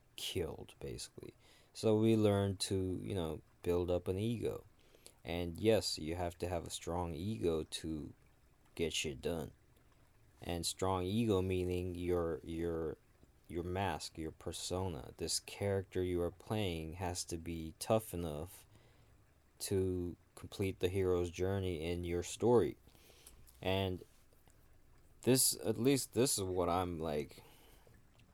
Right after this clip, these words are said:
noticing, like, when I look at all these different things, spiritualism,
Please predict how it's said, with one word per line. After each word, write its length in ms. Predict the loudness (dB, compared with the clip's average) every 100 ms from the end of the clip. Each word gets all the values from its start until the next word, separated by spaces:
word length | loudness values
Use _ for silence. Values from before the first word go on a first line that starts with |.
| _ _ -20 -20 -20 -20 -20 -20 -20 -20 -20 -10
noticing, 800 | -2 4 4 4 0 -8 -12 -16 -16 -10
like, 220 | -8 -10 -8
when 120 | -6
I 120 | -4
look 280 | -4 -6 -4
at 80 | -2
all 260 | 0 0
these 220 | -2 -6 -6
different 420 | -6 -8 -12 -6
things, 320 | -6 -6 -10
spiritualism, 800 | -10 -4 -4 -4 -8 -6 -8